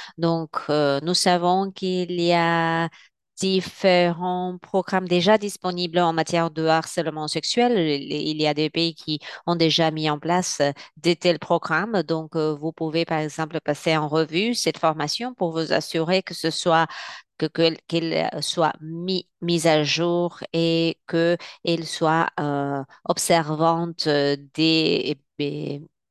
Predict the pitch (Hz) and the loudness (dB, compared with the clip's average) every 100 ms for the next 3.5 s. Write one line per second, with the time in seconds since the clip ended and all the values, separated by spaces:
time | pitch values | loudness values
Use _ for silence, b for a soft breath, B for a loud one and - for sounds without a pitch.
0 | _ _ - _ _ _ _ 180 - 165 | _ _ -20 _ _ _ _ -2 2 2
1 | 165 165 151 147 147 147 - 151 151 156 | 2 2 0 -2 -2 -4 -2 0 0 2
2 | 151 160 160 151 151 147 147 139 135 131 | 2 2 2 2 0 -4 -10 -10 -8 -8
3 | 131 139 135 143 | -8 -6 -6 -2